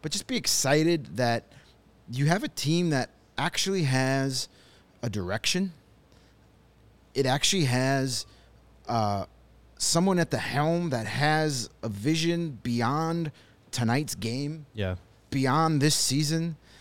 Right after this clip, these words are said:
Speaker 1: a guy that's making moves for two, three, four, five years down the road.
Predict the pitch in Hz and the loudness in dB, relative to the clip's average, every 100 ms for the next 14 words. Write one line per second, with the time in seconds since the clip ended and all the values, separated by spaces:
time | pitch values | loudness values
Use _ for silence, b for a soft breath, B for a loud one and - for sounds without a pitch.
0 | B - 107 131 160 156 - 135 156 156 | B -8 0 4 4 4 0 -2 0 0
1 | 135 135 156 160 170 151 - b b b | 0 2 4 4 2 -4 -10 b b b
2 | b b _ - - - 123 113 - 175 | b b _ -20 -20 -8 -4 -4 -2 0
3 | 185 165 139 151 170 - 151 156 165 156 | 2 0 0 2 2 0 -2 0 0 -2
4 | - 143 147 156 147 147 156 151 127 139 | -6 -4 -2 -4 -2 -2 -2 -4 -8 -8
5 | 139 104 104 127 170 180 | -8 -8 -6 -4 -4 -6